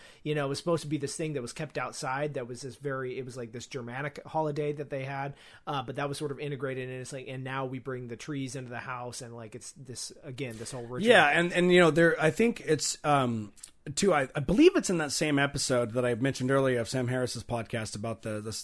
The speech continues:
Speaker 2: the biblical scholar from U C Chapel Hill, where he, he talks about, like, you know,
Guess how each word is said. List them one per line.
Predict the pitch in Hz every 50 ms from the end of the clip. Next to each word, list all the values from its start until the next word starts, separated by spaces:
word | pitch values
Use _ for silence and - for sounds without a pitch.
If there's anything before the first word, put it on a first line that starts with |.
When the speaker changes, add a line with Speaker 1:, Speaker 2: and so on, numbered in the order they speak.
| - 117 120
Speaker 2:
the | 107
biblical | 90 - 131 117 120 - 120
scholar | 107 - 127 120 117 117 113
from | - 117 104 104 98 -
U | - 120 117
C | - - 107
Chapel | - 131 117 - 104 82
Hill, | - 160 165 139 113 107 104 - - - - - - - - - -
where | 131 127 127 123
he, | 123 123
he | - 120 139
talks | 135 - 151 147 127 - -
about, | 127 127 117 123
like, | 123 113 107 101 - - _ _ _ _ _ _ -
you | 147 135
know, | 127 113 107 -